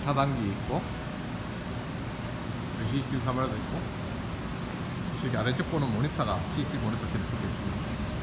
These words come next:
차가 올라오는지 안 올라오는지 외길이기 때문에 돼 있고, 기계식에 몇 대 주차 가능한지 지금 사십일 대가 돼 있고, 여유가 됐다가 이렇게 되고 있는데, 저런 식으로 경광기도 붙어 있습니다.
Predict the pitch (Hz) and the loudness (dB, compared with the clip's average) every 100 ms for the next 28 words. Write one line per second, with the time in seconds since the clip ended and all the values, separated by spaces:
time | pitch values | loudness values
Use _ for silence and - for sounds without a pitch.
0 | - 160 175 170 160 120 110 113 104 92 | 0 4 4 6 4 4 2 2 0 0
1 | 92 101 156 170 139 104 117 95 123 110 | 0 2 2 4 2 0 0 0 0 0
2 | - - - - - - 110 98 - 101 | -2 -4 -4 -4 -4 -2 -2 -2 0 -2
3 | - - - - - - - - - - | 0 -2 -2 -4 -4 -4 -4 -4 -2 2
4 | 151 175 160 127 110 127 143 123 110 117 | 4 4 4 4 4 4 2 2 2 4
5 | 110 113 110 - 95 85 117 113 156 156 | 4 4 2 2 0 0 2 2 2 4
6 | 156 147 135 98 90 - - 202 - - | 2 2 2 2 0 0 0 0 0 0
7 | - - - - - - 117 127 143 123 | 0 0 0 0 -2 2 6 6 6 4
8 | 101 - 101 98 98 104 104 98 92 92 | 2 2 2 2 0 -2 0 0 0 0
9 | 110 107 95 101 101 - 92 92 92 110 | 0 0 0 0 0 0 -2 -2 -2 -4
10 | - - - - - - - - - - | -4 -4 -2 -2 -2 -2 -4 -6 -6 -4
11 | - 127 135 123 - 104 - 104 - 92 | 2 4 4 4 0 0 0 0 2 2